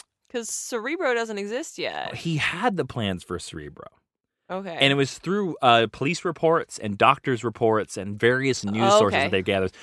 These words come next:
Speaker 2: But he was starting to build Cerebro at this point. He had the idea for Cerebro.
Speaker 1: Mm-hmm.
Speaker 2: I-, in the comics, Cerebro comes from Charles.
Speaker 1: Yeah.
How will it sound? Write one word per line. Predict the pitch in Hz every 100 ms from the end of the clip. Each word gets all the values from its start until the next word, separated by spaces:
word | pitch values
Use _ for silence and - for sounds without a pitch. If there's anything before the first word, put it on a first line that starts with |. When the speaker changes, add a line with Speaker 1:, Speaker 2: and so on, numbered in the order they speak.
| 135 -
Speaker 2:
But | 131
he | - 196
was | 190 -
starting | - 160 170 175
to | 123
build | 107 127 120
Cerebro | - 107 95 87 82
at |
this | 82
point. | - 92 85
He | 123
had | 156 151
the | 160
idea | 131 113 170 202
for | 180
Cerebro. | 107 104 87 - -
Speaker 1:
Mm-hmm. | 208 190 170 165
Speaker 2:
I-, |
in | 165 185
the | 180
comics, | - 247 254 180 - - _ _
Cerebro | - 151 160 196 180 170
comes | 165 151
from | 120
Charles. | - 123 98 - - - _
Speaker 1:
Yeah. | 233 214